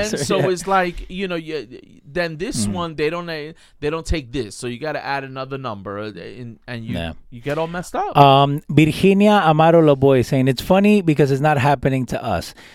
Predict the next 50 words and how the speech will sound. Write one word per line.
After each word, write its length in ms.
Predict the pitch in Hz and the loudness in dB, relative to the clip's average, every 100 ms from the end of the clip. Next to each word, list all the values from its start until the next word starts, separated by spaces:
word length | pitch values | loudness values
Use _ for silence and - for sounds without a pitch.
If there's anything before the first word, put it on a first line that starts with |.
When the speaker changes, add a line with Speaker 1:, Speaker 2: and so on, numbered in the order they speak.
| _ | _
Speaker 1:
So 380 | - 156 151 147 | 4 8 8 4
let, 220 | 143 160 175 | 2 2 2
I 140 | 104 135 | -2 2
have 140 | 156 | 4
a 40 | 147 | 4
Speaker 2:
Yeah, 100 | 110 | 4
Speaker 1:
follow-up 360 | 147 135 127 | 4 4 2
to 120 | 107 | 2
Speaker 2:
yeah. 80 | 131 | 4
Speaker 1:
that 80 | 110 | 4
one, 100 | 104 | 4
right? 180 | 117 127 | 2 2
'Cause 100 | 131 | 2
again, 360 | 165 220 139 - | 4 4 2 -4
a 80 | |
mí 140 | 170 233 | 2 6
me 80 | 226 | 6
gusta 240 | 226 190 | 6 6
leer. 240 | 175 110 73 - - _ _ _ | 6 4 0 -14 -20 _ _ _
The 200 | - 143 | 2 2
guy 340 | 139 180 220 226 | 4 4 4 4
that 180 | 208 147 | 4 4
ha-, 280 | 135 170 - | 2 2 2
that's 280 | 127 147 123 | 0 0 2
down 260 | 156 156 | 2 4
to 120 | 147 147 | 4 4
the 120 | 131 - | 4 0
two 540 | - - 156 156 147 143 _ _ | -6 2 6 8 6 4 _ _
that 260 | 135 127 | 0 2
he's 200 | 120 117 | 4 4
able 260 | 127 123 123 | 4 4 2
to, 320 | - 131 110 | 2 2 4
to 120 | 107 127 | 2 2
put 160 | 135 | 4
in 80 | 127 | 4
before 260 | 117 - 117 | 2 2 0
he 80 | |
loses 320 | 117 110 104 101 | 4 2 2 0
everything. 380 | 92 87 87 80 | 0 -2 -8 -8
Speaker 2:
Right. 260 | 110 101 - | -6 -6 -10
Speaker 1:
He 240 | - - 165 | -8 0 2
said 480 | - 185 175 156 131 | 4 4 6 4 4
that, 360 | 135 123 113 | 4 4 0
and 340 | - 123 127 127 | -2 0 2 4
I 60 | |
read 220 | 123 156 151 | 6 4 4
the 80 | |
story 440 | 143 - 160 156 143 | -2 6 8 8 4
from 400 | - 143 123 120 _ - | 0 -2 -2 -8 _ 0
after 680 | 170 156 - - 135 127 | 2 2 0 2 4 2